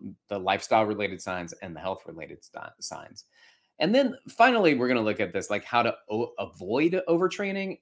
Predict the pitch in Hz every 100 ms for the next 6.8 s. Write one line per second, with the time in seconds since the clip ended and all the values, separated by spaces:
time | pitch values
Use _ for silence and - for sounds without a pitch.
0 | 127 143 143 196 - _ _ _ _ _
1 | 123 151 208 302 269 165 135 113 127 123
2 | 156 160 131 127 214 302 330 330 208 -
3 | 254 - 104 _ 117 131 208 302 330 _
4 | _ _ _ _ _ - 127 110 107 -
5 | 156 180 170 175 180 185 139 175 170 131
6 | 160 175 190 120 123 180 220 254